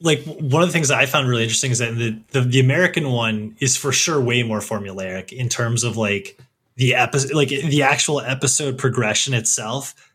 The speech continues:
Like, in the Japanese one, there's episodes where they never use the Zords, or, like, one of them uses the Zords, or, like, um, or the, only two of them morph and they're fighting while the other three are unmorphed. You know what I mean? Like, it's,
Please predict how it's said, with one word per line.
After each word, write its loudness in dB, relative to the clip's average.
Like, 2
in 0
the 4
Japanese 2
one, -2
there's 4
episodes -2
where 0
they 4
never 2
use -2
the -2
Zords, -8
or, 0
like, 0
one 0
of 0
them -4
uses -4
the -6
Zords, -12
or, 0
like, 0
um, -4
or 4
the, 0
only 6
two 4
of 4
them 0
morph -4
and -4
they're 4
fighting 0
while 0
the 4
other 4
three -2
are 0
unmorphed. 0
You 2
know 6
what 6
I 2
mean? 4
Like, 0
it's, -2